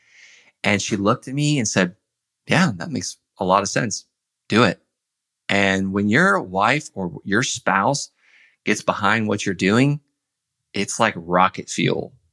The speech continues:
because anything I've not, anything I, anytime I've n-, not been successful in something during my marriage is when my wife didn't,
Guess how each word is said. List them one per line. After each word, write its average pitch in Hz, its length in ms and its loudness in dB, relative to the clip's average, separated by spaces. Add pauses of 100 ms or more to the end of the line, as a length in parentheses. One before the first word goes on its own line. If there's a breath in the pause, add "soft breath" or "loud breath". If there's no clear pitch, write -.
(260)
because 90 600 0
anything 139 400 0
I've 92 180 0
not, 104 300 2 (260)
anything 147 400 0
I, 107 140 0 (460 soft breath)
anytime 220 340 2
I've 113 140 0
n-, 107 260 -2
not 127 240 2
been 131 140 0
successful 107 640 0
in 110 80 0
something 139 500 0 (500)
during 113 220 2
my 110 140 2
marriage 113 440 2
is 95 160 -8
when 98 140 -2
my 92 160 -2
wife 92 420 2
didn't, 90 440 0